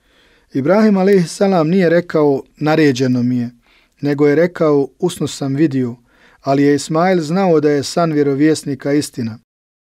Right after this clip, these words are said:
Zbog toga nije pitao: „Zašto ćeš me zaklati? Koji je to moj grije? To je samo san, sačeka jasno naređenje”, nije tako rekao.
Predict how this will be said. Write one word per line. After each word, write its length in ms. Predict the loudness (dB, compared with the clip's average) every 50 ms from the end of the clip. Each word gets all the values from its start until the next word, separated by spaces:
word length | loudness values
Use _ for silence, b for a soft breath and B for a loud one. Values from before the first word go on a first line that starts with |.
| _ _ _ _ _ -10
Zbog 280 | -4 0 0 0 0
toga 280 | 2 0 0 2 2 2
nije 300 | 2 2 0 0 0 -2
pitao: 540 | -2 -2 -2 0 0 0 2 2 2 0 -2 b b b b b
„Zašto 380 | -6 -2 0 0 0 0 -2 -2
ćeš 240 | -2 -2 -2 -2 -2
me 100 | -4 -2
zaklati? 600 | -2 -2 -2 -2 -4 -6 -6 -6 -10 -12 -12 b b b b b b
Koji 240 | 0 2 4 4 4
je 120 | 4 2
to 220 | 2 0 0 0
moj 240 | 0 0 0 -2 -2
grije? 380 | -2 0 0 2 2 0 0 -4 -8 _ _ _ _ _ _ _ _ _ _
To 140 | -2 0 2
je 60 | 2
samo 340 | 2 0 -2 -2 0 0 -2
san, 420 | -4 -4 -2 0 0 0 -2 -4 -8 _ _ _ _ _ _
sačeka 520 | -12 -6 -4 -2 -2 -2 -2 -2 0 0 2
jasno 380 | 2 2 2 0 -2 -4 -4
naređenje”, 760 | -4 -4 -2 -2 -2 -2 -2 -2 -2 -2 -2 -2 -2 -4 -6 -8 b b b b b
nije 260 | -6 -4 -2 -2 -2
tako 320 | -2 -2 -4 -4 -4 -6 -6
rekao. 400 | -4 -4 -6 -8 -12 -14 -14